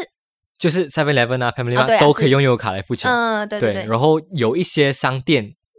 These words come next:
Speaker 1: 是可以用悠游卡的。
Speaker 2: 哦，是有 accept 的，
Speaker 1: 对，有
Speaker 2: 悠游卡，
Speaker 1: accept 悠游卡。
Speaker 2: 会卡通。
Speaker 1: 对，对，对。
Speaker 2: 但我们选择用悠游卡，又觉得悠游卡比较方便。
Speaker 1: 悠游卡比较 widely accepted 啦，比较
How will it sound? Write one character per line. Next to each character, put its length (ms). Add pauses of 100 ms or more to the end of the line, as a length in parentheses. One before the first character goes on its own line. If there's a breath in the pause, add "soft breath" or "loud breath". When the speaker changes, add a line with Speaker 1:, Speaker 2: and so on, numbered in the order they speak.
(100)
Speaker 1:
是 120
可 120
以 20
用 120
悠 100
游 80
卡 60
的。 60
Speaker 2:
哦， 60
是 60
有 80
accept 340
的， 220
Speaker 1:
对， 160
有 60
Speaker 2:
悠 60
游 80
卡， 140
Speaker 1:
accept 40
悠 20
游 80
卡。 0
Speaker 2:
会 80
卡 200
通。 540
Speaker 1:
对， 120
对， 120
对。 240
Speaker 2:
但 100
我 60
们 240
选 180
择 80
用 140
悠 80
游 100
卡， 280
又 100
觉 80
得 80
悠 100
游 80
卡 160
比 80
较 120
方 120 (120)
便。 100
Speaker 1:
悠 60
游 60
卡 180
比 160
较 400
widely 680
accepted 520
啦， 140
比 120
较 160